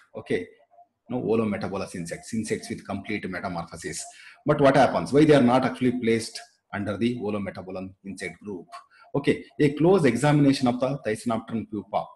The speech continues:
however, reveals that it does not undergo any internal transformation. Okay, only reshaping of external parts occurs and genitalia starts developing. So that's why they are still placed under the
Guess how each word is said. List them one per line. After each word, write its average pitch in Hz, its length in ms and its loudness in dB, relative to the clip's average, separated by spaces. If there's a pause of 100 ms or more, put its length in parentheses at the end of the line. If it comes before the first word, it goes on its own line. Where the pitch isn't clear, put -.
(300)
however, 127 400 -2
reveals 127 440 0
that 110 180 -4 (160)
it 120 140 -4
does 104 180 -6
not 131 260 2
undergo 113 440 0
any 113 380 -2
internal 123 500 2
transformation. 95 840 -8 (460)
Okay, - 260 -8 (240)
only 123 460 2 (240)
reshaping 139 600 2
of 127 160 0
external 110 400 -6
parts 104 240 -6
occurs - 460 -8 (340)
and 95 140 -10
genitalia 92 500 -10
starts - 380 -12
developing. - 380 -12 (260)
So 123 380 -2 (420)
that's 107 220 -6
why 120 280 2 (120)
they 101 60 -2
are 92 100 -6
still 160 400 4
placed 113 320 2
under 98 240 0
the 123 220 4